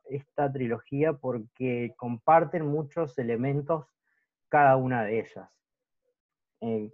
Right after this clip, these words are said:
el tema de, de la fotografía está muy marcada, el, de, o sea, la fotografía no como elemento de la película, sino como la, la foto, la cámara de fotos. Digamos, en todas las películas hay algún camarógrafo, hay algún,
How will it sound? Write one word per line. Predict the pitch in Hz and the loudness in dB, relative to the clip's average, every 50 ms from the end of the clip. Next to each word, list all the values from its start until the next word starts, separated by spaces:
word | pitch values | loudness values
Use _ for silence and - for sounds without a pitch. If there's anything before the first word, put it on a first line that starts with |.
| - - | -14 -12
el | 131 117 113 107 | -10 -8 -8 0
tema | - 143 143 151 147 139 | 0 2 4 4 4 4
de, | 127 120 113 110 110 107 104 104 101 101 98 95 92 92 92 87 _ _ _ _ _ _ _ _ _ _ | 6 6 6 4 4 2 0 0 -2 -4 -4 -8 -10 -14 -18 -20 _ _ _ _ _ _ _ _ _ _
de | - 120 120 | -6 -4 -4
la | 123 113 | -4 -4
fotografía | - - 123 110 - 117 117 110 101 - - - 196 202 180 143 | -6 -8 -8 -6 -6 -6 -6 -6 -8 -8 -4 0 2 2 2 2
está | 123 - - 131 | 0 -2 -4 -4
muy | 127 127 117 110 | -2 -2 -4 -4
marcada, | 110 107 104 - - 147 143 143 143 139 135 135 139 139 - _ _ _ _ _ _ _ _ _ _ _ - | -4 -4 -4 -4 0 2 4 6 6 6 6 4 0 -4 -10 _ _ _ _ _ _ _ _ _ _ _ -8
el, | 113 110 107 110 | -8 -6 -6 -6
de, | - 110 104 | -6 -8 -8
o | - - | -8 -6
sea, | - - 135 | -2 0 2
la | 123 110 | 2 0
fotografía | - 120 - - 113 113 - 92 - - 139 143 143 135 123 117 110 104 | 0 -2 -2 0 0 0 0 -2 0 2 4 6 6 6 6 4 2 0
no | 101 107 113 110 | -2 -6 -6 -4
como | 127 120 110 107 104 101 98 95 98 | -4 -4 -4 -4 -4 -4 -6 -6 -6
elemento | 101 101 104 110 117 117 - 117 110 | -6 -6 -6 -4 -6 -6 -4 -4 -2
de | 107 104 | -2 -2
la | 101 104 95 | -4 -6 -4
película, | 117 135 143 165 151 135 | -2 0 0 0 0 0
sino | - 127 127 | -2 -4 -4
como | 127 127 113 | -2 -2 0
la, | 104 101 98 - | 0 0 0 -2
la | - 104 104 101 | -2 -4 -4 -4
foto, | - - 131 131 123 - - 123 117 113 107 104 98 | -4 -2 -2 -2 -2 0 -2 0 0 0 0 0 -2
la | 98 98 95 | -4 -6 -2
cámara | - 143 135 135 127 120 | 0 2 2 4 4 2
de | 107 | 2
fotos. | - - 143 131 - - 98 - - _ _ _ _ _ _ _ _ - | 2 2 2 2 2 -2 -8 -10 -14 _ _ _ _ _ _ _ _ -8
Digamos, | 117 107 104 98 104 | -8 -8 -6 -8 -4
en | 104 | 0
todas | 139 143 143 | 2 2 2
las | 135 123 - | 2 0 -2
películas | 123 127 127 131 147 147 143 135 - - - | -2 0 0 2 2 2 2 0 -4 -8 -6
hay | - 117 117 117 113 113 | -4 -4 -2 -2 -2 -2
algún | 104 107 104 117 120 123 113 | -2 -4 -4 -4 -4 -4 -4
camarógrafo, | - 107 101 107 113 127 135 131 123 107 - - 120 117 | -4 -4 -2 0 2 2 2 2 0 -2 -4 -4 -2 -2
hay | 113 110 | 0 0
algún, | 110 107 101 107 104 107 104 98 | -2 -2 -4 -6 -10 -12 -12 -14